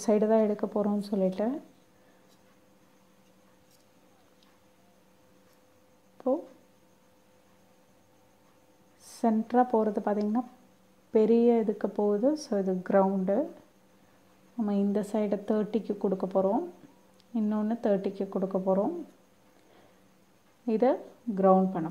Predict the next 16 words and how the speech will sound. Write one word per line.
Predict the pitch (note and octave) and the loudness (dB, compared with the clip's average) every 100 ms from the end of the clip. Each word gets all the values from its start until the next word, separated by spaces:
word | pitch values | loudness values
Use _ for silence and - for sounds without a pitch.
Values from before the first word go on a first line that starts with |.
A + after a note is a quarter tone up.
| - | -8
போறோம். | - - - - - - - _ _ _ _ _ _ _ _ _ A#3+ | -12 -12 -20 -20 -20 -20 -20 _ _ _ _ _ _ _ _ _ -8
இப்போ | C4+ - | -8 0
soldering | A3 G3 G3 F#3 | 4 6 4 2
பண்ணிக்கலாம். | F#3 F3 C#4+ - _ _ - | 0 -2 -10 -12 _ _ -4
நம்ம | A#3+ A#3 | -4 -2
கனெக்ஷனை | A3 A3+ - B3 B3+ D#4 C4+ | -2 -2 -2 0 0 0 0
multimeter | G#3 A3+ A3+ A#3 A3 | 2 0 0 -2 -4
வச்சு | G3+ A3 - | -4 -8 -8
check | G3 - | -10 -4
பண்றப்போ | G#3 G#3 G3+ A3 G#3 | -4 -4 -6 -4 -4
பாத்தீங்கன்னா, | G3+ G3+ G3+ G3 B3+ F#4+ - _ _ _ _ _ _ _ - G3+ | -4 -4 -2 -2 -2 -4 -12 _ _ _ _ _ _ _ -10 -2
red | G3+ G3 - | -2 -2 0
கலர்ல | A3+ A3 A3 A3 | 2 2 2 0
இருக்கிறத | G#3 - F#3 A3 A#3+ E4+ - - _ A#3 | -4 -6 -6 -4 -4 -4 -10 -20 _ -8
இங்க | G#3 G3+ G3+ | -6 -4 -8
குத்தணும், | F#3+ F#3+ G#3+ | -4 -4 -2